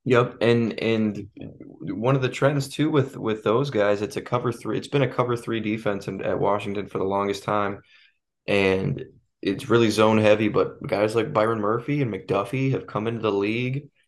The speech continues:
and really proven that they can play man coverage at a high level, um,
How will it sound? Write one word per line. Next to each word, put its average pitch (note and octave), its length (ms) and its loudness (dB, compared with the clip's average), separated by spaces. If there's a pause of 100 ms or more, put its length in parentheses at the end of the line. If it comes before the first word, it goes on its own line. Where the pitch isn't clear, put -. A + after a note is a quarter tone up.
and G2+ 160 -2
really A2+ 540 4 (800)
proven G#2 640 2
that F#2 200 -2
they G2+ 100 0
can F#2+ 100 -6
play F#2+ 380 0
man F#2 320 -2
coverage A2+ 320 0
at - 60 -6
a - 40 -10
high D#2+ 200 -8
level, D2+ 360 -6 (560)
um, F2+ 600 0